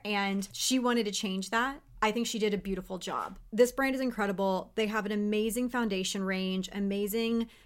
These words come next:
concealer range. Their concealer, it's honestly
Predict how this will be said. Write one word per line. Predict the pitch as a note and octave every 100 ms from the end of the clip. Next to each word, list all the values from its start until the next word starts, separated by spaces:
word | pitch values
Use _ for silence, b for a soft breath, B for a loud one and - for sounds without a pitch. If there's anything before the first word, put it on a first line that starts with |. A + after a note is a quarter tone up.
| -
concealer | A#3+ A#3 - G3 G3 F#3+
range. | F#3+ F#3+ F#3+ F#3+ - B -
Their | A3+
concealer, | A#3+ A#3 - G#3+ G#3 A#3+ B3+ D#4 E4 - -
it's | B3 A#3+ -
honestly | A3+ B3 - D#4 D4+